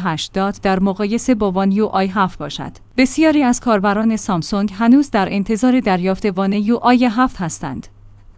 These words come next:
سامسونگ سال گذشته گفت که توسعه وان یو آی هفت نیاز به برنامه‌ریزی و آزمایش طولانی مدت دارد،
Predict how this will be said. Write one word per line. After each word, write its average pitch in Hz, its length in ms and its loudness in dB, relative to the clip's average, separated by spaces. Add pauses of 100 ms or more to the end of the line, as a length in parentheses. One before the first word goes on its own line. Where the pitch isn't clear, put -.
(140)
سامسونگ 214 500 2
سال 240 280 0
گذشته 170 480 -2
گفت 208 400 -4
که 233 120 0
توسعه 254 560 2
وان 208 240 0
یو 208 300 2
آی 247 300 4
هفت 269 300 -2
نیاز 226 340 2
به 208 100 2
برنامه‌ریزی 175 680 -2
و 190 80 -2
آزمایش 190 640 -2
طولانی 185 420 0
مدت 185 400 -2
دارد، 135 380 -10